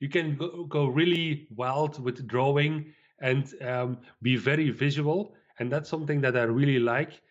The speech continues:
And for most of, or a lot of teams, it's something completely new. It breaks also the pattern of the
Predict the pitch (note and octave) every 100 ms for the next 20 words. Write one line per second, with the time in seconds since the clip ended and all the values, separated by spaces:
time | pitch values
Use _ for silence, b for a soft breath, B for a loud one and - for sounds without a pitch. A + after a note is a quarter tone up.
0 | b - C3+ A#2 C3 A#2+ A#2 C#3+ F3+ -
1 | C#3+ A#2 - B2 A2 E3 F3 D3 - D3+
2 | F#3+ F#3 - _ _ C#3 - - C3+ C#3+
3 | C3 B2+ F3+ - C3 B2 D3 D3+ C#3+ C#3
4 | B2+ B B - B2 D3+ C3+ - - _
5 | _ - B2 G#2+ F3 F#3+ - D#3 E3+ D#3
6 | C#3 C3+ D3+ D3+ D#3+ D3 C#3+ C3+ B2+ -
7 | _ _ _ B2 B2+